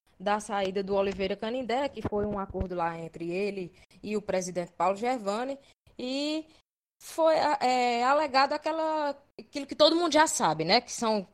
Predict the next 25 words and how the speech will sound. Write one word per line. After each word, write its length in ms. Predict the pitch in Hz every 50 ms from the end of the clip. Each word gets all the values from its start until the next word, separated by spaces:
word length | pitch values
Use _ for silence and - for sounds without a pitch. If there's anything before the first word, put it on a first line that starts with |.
| _ _ -
problemas 580 | - 214 214 196 202 202 196 190 185 180 -
financeiros 720 | - - 247 269 302 330 - - - 220 233 233 208 190 185
que 100 | - 208
o 60 | 190
Campinense 680 | - - 175 156 - 156 160 156 160 - - 175 160 151 - _ _ _ _ _ _ _ _
vem 240 | - 180 214 254 277
passando, 460 | - 262 240 226 - 214 202 196 196
não 320 | 196 202 240 269 262 233
é 60 | 214
de 200 | 208 196 202 190
hoje, 440 | 180 190 202 214 226 208 180 190 180
que 160 | 180 - - 196 - _ _ _ _ _ _ _ _ _ _ _ _ _ _ _ _ _ _ _ _ _ _ -
muitas 680 | 185 202 226 269 294 277 262 - 240 233 220 214 208
dívidas 380 | 180 175 208 214 190 196 190 196
trabalhistas, 800 | - 208 214 214 285 285 269 254 254 262 262 254 226 - 214 202
tem 160 | - 202 202
muita, 840 | 202 208 214 220 214 214 214 208 196 196 190 185 180 170 165 156 - - - _ _ _ _ _ _ _ _
é, 680 | - - 185 185 180 180 175 170 165 165 160 156 151 - - - - _ _ -
muita 480 | 196 208 262 349 392 - - - 349
coisa 300 | 349 - - 269 254 262
pendurada 800 | - - - 294 339 330 302 294 277 233 196 190 180 180 180 190
por 200 | 190 - 226 233
aí, 340 | 247 247 233 226 240 269 277
todo 280 | - 381 392 403 381
o 60 | 349